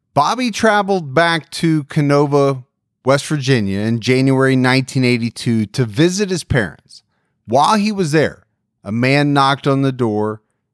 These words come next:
spoke politely, and then pulled a gun. Bobby hid in his bedroom while the man and an accomplice tied up Joe and Luella Long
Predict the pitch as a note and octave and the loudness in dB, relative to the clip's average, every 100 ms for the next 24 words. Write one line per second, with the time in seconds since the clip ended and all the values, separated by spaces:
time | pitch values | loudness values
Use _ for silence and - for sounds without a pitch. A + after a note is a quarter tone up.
0 | _ - - - D3+ F3 _ - G#3 G3 | _ -12 -12 0 0 0 _ -2 0 2
1 | D3+ C3+ G#2 A2+ A#2+ - C#3 D3+ F#3 G#3+ | 0 0 -2 -4 -4 -2 -2 0 0 -2
2 | F#3+ G3+ G#3+ F#3 C#3 B2 F#3+ D3+ - _ | -2 0 0 0 -2 -2 -2 -4 -12 _
3 | _ _ _ _ C3 F3+ G#3+ G3 E3+ G3 | _ _ _ _ 0 0 0 0 2 0
4 | G3 F#3+ E3+ A#2+ E3 D#3 G2 E2 _ _ | 0 0 -2 -2 -2 -2 -6 -16 _ _
5 | _ _ F#2+ A2+ C3 D3+ D#3+ D#3 D3 D3 | _ _ -2 2 2 2 0 0 2 2
6 | D3 C#3+ C3+ C3+ C3+ B2+ - C3+ C3+ B2 | 2 0 0 0 -2 -6 -4 0 0 0
7 | B2 A#2+ - - - C3 C#3 C3 B2+ G2+ | -2 -2 -4 -10 -2 0 2 2 0 -2
8 | G2+ A#2 A#2 A#2+ A#2+ A#2 A#2 A2 G#2+ A2+ | -2 2 4 2 0 -2 -2 0 2 0
9 | A2+ G#2 G2 F#2+ F#2+ | -2 -2 -2 -2 -6